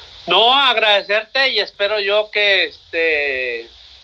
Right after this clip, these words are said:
pues, las personas que escuchen estos lo lleguen a, a, a practicar más que nada los diferentes conceptos que yo, eh, saco de, de este libro, que siempre me ha gustado leer todo ese tipo de cosas, ¿verdad?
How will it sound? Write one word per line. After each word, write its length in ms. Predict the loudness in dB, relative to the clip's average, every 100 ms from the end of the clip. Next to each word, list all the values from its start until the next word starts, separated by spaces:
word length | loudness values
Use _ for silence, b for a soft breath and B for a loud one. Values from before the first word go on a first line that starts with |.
| -20 -6
pues, 220 | -2 -2
las 180 | 0 -2
personas 540 | 0 -4 -2 -2 -2 -2
que 80 | -8
escuchen 520 | -6 -8 -4 -4 0
estos 560 | -2 0 0 0 -2
lo 520 | -4 -2 0 2 2 -2
lleguen 480 | 0 -2 0 -2 0
a, 420 | 0 2 0 -2 -6 -10
a, 180 | -10 -4
a 180 | -2 -2
practicar 520 | -4 -2 -4 -2 -2
más 220 | -2 -4
que 120 | -4 -2
nada 360 | 0 2 0
los 200 | -2 -6
diferentes 560 | -10 -8 -4 -4 -6 -12
conceptos 560 | -8 -6 -6 -8 -16 -6
que 200 | -4 -2
yo, 420 | 2 2 0 -4 B B B
eh, 840 | -4 0 0 0 0 2 2 0 -2
saco 440 | -2 -2 -2 -2 -2
de, 320 | 0 -2 -2
de 240 | -2 0
este 240 | -2 -4 -4
libro, 400 | -2 -2 -4 -6
que 140 | -4
siempre 320 | -4 -4 -6
me 140 | -4 -2
ha 40 |
gustado 320 | -4 -2 -2
leer 300 | 0 0 -2 0
todo 140 | -2
ese 140 | -2
tipo 320 | -6 -8 -2 -2
de 120 | 0
cosas, 380 | 0 0 0 0
¿verdad? 360 | 0 2 0